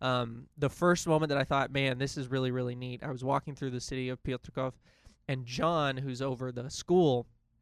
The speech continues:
was walking with me, and I was curious because I had had an interest in church planting. And so I asked him, "How do you know who's gonna be the people who you plant in the next church?" And he said with a straight face, "The Holy Spirit just gives us somebody."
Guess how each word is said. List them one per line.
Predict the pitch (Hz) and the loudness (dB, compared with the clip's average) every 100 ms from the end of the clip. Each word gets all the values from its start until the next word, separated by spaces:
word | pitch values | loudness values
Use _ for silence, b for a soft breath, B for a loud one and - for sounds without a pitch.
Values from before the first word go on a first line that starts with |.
| _ _ _ _ | _ _ _ _
was | 151 135 | -2 4
walking | 147 139 143 | 4 4 0
with | 147 147 | -2 0
me, | 131 | -2
and | 123 | -2
I | 120 | -4
was | - | -4
curious | - 254 196 139 - | -4 0 2 2 -4
because | - 147 131 | -8 -6 -4
I | 131 131 _ _ | -4 -8 _ _
had | 156 135 _ 170 | -10 -10 _ -2
had | 208 220 | 0 2
an | 170 | 2
interest | 165 175 - | 2 0 -2
in | 151 | -2
church | 151 139 | 0 0
planting. | 139 131 127 127 b b b b | -4 -6 -8 -12 b b b b
And | 151 | -4
so | - 147 139 139 | 0 0 2 0
I | 147 143 | -2 -2
asked | 208 220 | -2 -4
him, | 147 | -6
"How | 156 185 | -4 -4
do | |
you | 247 | -4
know | 196 160 | -2 0
who's | 156 147 | 0 -2
gonna | 151 | -4
be | 139 143 139 143 - - | -2 -2 -2 -6 -10 -10
the | |
people | 139 147 139 135 | -2 -2 -2 -4
who | |
you | 127 123 | -6 -8
plant | 127 123 | -10 -10
in | - | -14
the | 120 | -16
next | 135 - | -16 -12
church?" | 120 - - - b b _ | -12 -12 -16 -20 b b _
And | 147 | -2
he | 139 170 | 2 0
said | 170 147 139 | 2 0 0
with | 131 | -2
a | 127 | -4
straight | - 139 - | -4 -4 -4
face, | 131 131 - | -6 -6 -4
"The | 147 | 0
Holy | 151 | 0
Spirit | 143 135 110 | 0 -6 -10
just | 139 | -12
gives | 127 123 | -14 -14
us | 123 | -16
somebody." | - - - | -16 -20 -20